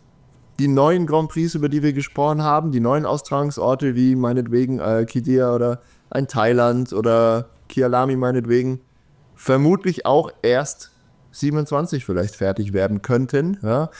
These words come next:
dass wir die ab zweitausendsiebenundzwanzig dann erst im Kalender sehen. Muss man natürlich abwarten. Ähm, auf jeden Fall,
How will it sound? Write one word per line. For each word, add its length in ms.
dass 200
wir 60
die 160
ab 140
zweitausendsiebenundzwanzig 960
dann 140
erst 180
im 80
Kalender 400
sehen. 340
Muss 180
man 120
natürlich 400
abwarten. 640
Ähm, 360
auf 180
jeden 220
Fall, 460